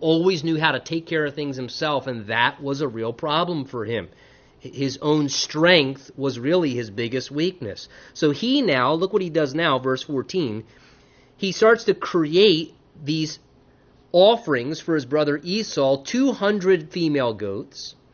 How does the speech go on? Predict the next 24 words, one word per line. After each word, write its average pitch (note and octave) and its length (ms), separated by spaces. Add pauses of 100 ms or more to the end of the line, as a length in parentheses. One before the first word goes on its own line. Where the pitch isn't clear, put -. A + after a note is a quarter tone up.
(280)
twenty-nine F#3+ 720
male B2+ 280
goats, A2+ 420
two C4 280
hundred G3 600 (360)
and D3 220 (180)
twenty, G3+ 560
uh, - 120 (200)
two A#3 140
hundred G#3 280
ewes, D3 420
twenty A3+ 480
rams, D3 640
thirty A#3+ 580
milk E3+ 480
camels A2+ 800 (520)
with F3+ 260
their D#3+ 180
colts, D#3+ 460
forty B3+ 500
cows F#3 680
and C3 240
ten G3+ 360
bulls, D3 500